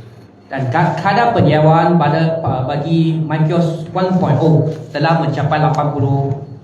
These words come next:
peratus, lapan puluh lima peratus. Manakala MyKios two point oh telah melebihi enam puluh peratus. Dan walaupun dia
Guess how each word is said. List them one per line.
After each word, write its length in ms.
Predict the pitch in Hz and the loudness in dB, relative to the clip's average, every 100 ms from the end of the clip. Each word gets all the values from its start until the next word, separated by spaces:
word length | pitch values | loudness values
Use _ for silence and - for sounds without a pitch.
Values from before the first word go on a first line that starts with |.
| - - - | -20 -20 -4
peratus, 560 | 131 131 147 147 - - | -2 0 2 0 0 -8
lapan 240 | - 165 196 165 | 0 2 4 4
puluh 100 | 165 | 4
lima 220 | 160 165 | 6 4
peratus. 560 | 147 139 143 143 - - - - - | 2 0 0 -2 -4 -12 -18 -20 -18
Manakala 560 | - 156 170 180 196 220 | -2 0 2 2 2 0
MyKios 720 | 214 214 208 208 208 - - - | 0 0 0 0 0 -2 -10 -2
two 160 | - 151 | 0 0
point 220 | 147 151 | 0 0
oh 320 | 151 151 - - - - | 2 2 0 -8 -12 -2
telah 320 | 170 180 170 | 2 2 2
melebihi 640 | 147 147 151 151 - - | 0 4 4 6 4 2
enam 240 | 151 160 156 | 2 2 4
puluh 160 | 156 | 4
peratus. 560 | 135 123 147 - - - - - | 4 2 0 -2 -2 -8 -16 -12
Dan 160 | 131 135 | -2 0
walaupun 480 | 175 214 226 - - | 4 4 2 2 2
dia 160 | 170 | 2